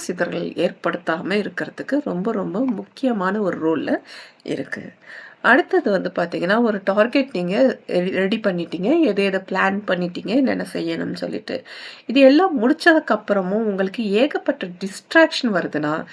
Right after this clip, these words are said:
உங்களை சுத்தி இருக்கிற லொகேஷனை நீங்க கொஞ்சம் கவனம் வைக்கணும். "எனக்கு சரியான ஒரு சூழல் தான் இருக்கா? ஏ, நான் ஒரு வேலை செஞ்சுட்டு இருக்கேன், ஒரு ப்ரோக்ராமிங் பண்றேன் வீட்ல" அப்படின்னா, அதுக்கேத்த மாதிரி ஒரு கம்ப்யூட்டர், ஒரு டேபிள் மட்டும் இருந்தா நமக்கு பத்தாது.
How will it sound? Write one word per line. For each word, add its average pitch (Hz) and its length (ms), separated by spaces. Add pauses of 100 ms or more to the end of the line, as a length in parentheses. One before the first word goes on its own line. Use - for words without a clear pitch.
(260)
உங்களை 285 260
சுத்தி 294 360
இருக்கிற 175 500
லொகேஷனை 190 580
நீங்க 160 240
கொஞ்சம் 185 460
கவனம் 151 360
வைக்கணும். 135 440 (440)
"எனக்கு 262 300
சரியான 302 520
ஒரு 196 180
சூழல் 262 460
தான் 196 180
இருக்கா? 156 480 (360)
ஏ, 190 100
நான் 196 200
ஒரு 190 220
வேலை 277 400
செஞ்சுட்டு 214 340
இருக்கேன், 180 300
ஒரு 180 220
ப்ரோக்ராமிங் 269 540
பண்றேன் 190 360
வீட்ல" 196 380
அப்படின்னா, 160 440 (360)
அதுக்கேத்த 269 540
மாதிரி 285 320
ஒரு 220 160
கம்ப்யூட்டர், 240 520
ஒரு 214 180
டேபிள் 247 320
மட்டும் 208 320
இருந்தா 180 280
நமக்கு 214 320
பத்தாது. 170 580